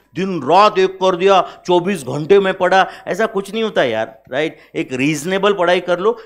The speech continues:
definitely तुम पास हो जाओगे, कोई प्रॉब्लम ही नहीं है। But सबसे इंपॉर्टेंट क्या है क्लास में? अभी तुम बोलोगे कि सर क्लास में हमारा क्या अप्रोच है?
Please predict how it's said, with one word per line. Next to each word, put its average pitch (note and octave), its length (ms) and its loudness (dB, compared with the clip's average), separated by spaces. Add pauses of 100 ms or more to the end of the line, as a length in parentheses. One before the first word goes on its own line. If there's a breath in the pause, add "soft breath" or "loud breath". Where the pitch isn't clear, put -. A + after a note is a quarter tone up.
(160)
definitely E3 480 -2
तुम A3 200 -2 (180 loud breath)
पास C3+ 200 2
हो C3 80 -4
जाओगे, A2 280 -4
कोई G3 300 2
प्रॉब्लम D3+ 460 0
ही G3 240 -2 (200 loud breath)
नहीं A2+ 200 -6
है। F2 100 -16 (280 soft breath)
But G3+ 180 2
सबसे E3+ 440 -6
इंपॉर्टेंट F#3+ 520 -2
क्या A2+ 100 -2
है G#2+ 60 -4
क्लास D#3+ 400 2
में? A2 80 -8
अभी C#3+ 260 -2
तुम E3 200 -8
बोलोगे D#3+ 300 -4
कि D#3 80 -12
सर E3+ 100 -6
क्लास D#3 380 0
में D#3+ 60 -4
हमारा D#3 180 -2
क्या D#3 160 -2
अप्रोच C3 260 -4
है? A#2+ 80 -14